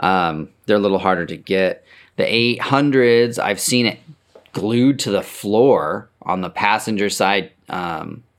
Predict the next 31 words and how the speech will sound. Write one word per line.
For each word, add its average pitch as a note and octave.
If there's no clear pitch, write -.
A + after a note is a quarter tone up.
upper G2
part G#2+
of F#2+
the E2
floorboard. F#2
Um, D#2
and G2+
so B2
it's A#2
almost A#2
always G2
gone D#2+
in F#2
that F2+
respect. D#2+
They're E2+
almost F2
never G2+
there. C#2+
Um, E2
the A2
C-Series F#3
trucks, -
they're B2+
all A#2
over G2+
the F#2+
place. E2+
I've A2
seen C#3+
'em G#2